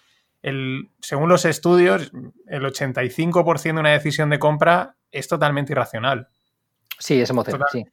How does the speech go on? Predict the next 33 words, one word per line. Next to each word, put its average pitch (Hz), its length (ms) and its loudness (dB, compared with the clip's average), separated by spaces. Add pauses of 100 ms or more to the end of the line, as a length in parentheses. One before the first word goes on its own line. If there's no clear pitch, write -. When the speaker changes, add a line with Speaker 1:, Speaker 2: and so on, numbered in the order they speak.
(120)
Speaker 2:
sí, - 140 -16
sí. - 120 -18
Speaker 1:
es - 160 -6
emocional. 143 560 0
Y 175 220 -4
esto 202 180 -2
es 202 40 2
lo 180 100 4
mismo, 156 300 -2
o 131 40 -4
sea, 135 140 -2
al 131 80 -2
final, 170 520 0 (100)
eh, 143 360 -4
los 147 380 -4
que 165 80 0
hacen 185 200 0
un 185 120 0
discurso 170 680 0
mo-, 156 280 -4
eh, 135 300 -6
político 139 480 -2
o 120 360 -10
de 117 80 -14
lo 113 100 -14
que 120 80 -14
sea, 135 200 -2
mucho 147 280 -4
más 151 200 0
emocional 131 600 0
y 123 40 -2
mucho 135 280 -6
más, 139 360 0